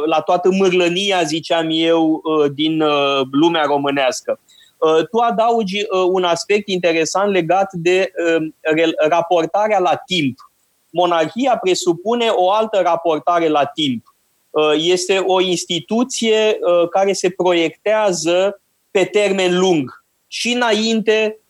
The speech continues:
și înapoi, da? Și în viitor, și în trecut. Cred că, uh, uh, din punct de vedere filozofic, e foarte importantă această dimensiune temporală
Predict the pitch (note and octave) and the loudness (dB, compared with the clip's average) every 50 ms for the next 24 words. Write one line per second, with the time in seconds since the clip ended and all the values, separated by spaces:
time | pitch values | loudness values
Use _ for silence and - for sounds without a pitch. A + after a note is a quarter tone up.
0 | _ _ _ - - - - A3 A3 G#3 G3 F#3 E3 - - F3 D3+ C3 A#2+ C3 | _ _ _ -14 -12 -8 -4 -2 -2 0 2 0 0 2 2 2 2 2 2 0
1 | E3 F3+ - - - A3+ A3+ G#3+ F#3+ F3+ F#3+ F3 D#3+ - F#3+ G3 G#3 G3+ G3 - | 0 -2 -2 -4 -4 -2 -2 -2 -2 -2 -2 -4 -4 -2 0 0 0 0 0 -2
2 | - G3+ F3+ E3 F3+ E3 D#3+ D3+ - D#3+ D#3 - - _ - F#3 F#3 F#3 G3+ F3+ | -4 -4 -2 0 0 0 0 0 2 2 0 0 0 _ -2 -2 0 2 0 0
3 | E3 - - - _ _ - F3 E3+ D#3+ D#3+ D#3 D3+ D3+ D3 C#3+ C#3+ C#3+ C#3+ C3+ | 0 -2 -6 -20 _ _ -4 -2 0 2 2 2 2 2 0 0 -2 -4 -6 -6
4 | - D3+ D3+ - D3 D#3+ D3+ C#3+ C#3+ C#3 D3+ D#3 - G#3 G#3+ G3+ G3 F3 F3+ E3+ | -4 -2 -2 0 0 0 2 2 2 2 0 0 2 2 2 2 2 2 2 0
5 | F3 F#3+ F#3+ F#3+ F#3 - F#3 F3 E3 D3+ C#3+ C#3 D#3 - B3 A3+ - - F#3 G#3 | 0 2 2 0 0 0 0 0 0 0 0 0 0 0 0 0 -2 -4 -6 -8
6 | A3 _ _ _ _ _ _ _ - F3 E3 E3+ - G3+ A3+ A3+ A3+ A3 - G#3 | -8 _ _ _ _ _ _ _ -2 -2 -2 -2 0 0 0 0 0 -2 -2 -4
7 | F#3+ F3+ D3+ E3 D#3+ D3+ D3 F3 F#3+ G3 F#3+ F#3 E3 D#3 - F3+ F#3 F#3 - F#3 | -4 -4 -2 0 0 0 0 0 -2 -2 0 -2 -2 0 0 -2 -2 0 0 0
8 | F3 E3 D3+ C#3 B2+ B2+ F3 F#3 F3 E3+ E3 D3+ - - G3+ G#3+ G#3+ G3 F3+ - | 0 0 0 -2 -4 -4 -2 0 0 0 0 0 -2 -2 -2 -2 0 0 -2 -2
9 | - - F#3+ F#3 F3 E3 F#3 F3+ E3+ D#3+ E3 F#3 F#3 E3+ D3+ C3+ B2+ A2 - - | 0 0 0 0 0 0 0 0 0 2 0 0 0 0 0 -2 -2 -4 -6 -12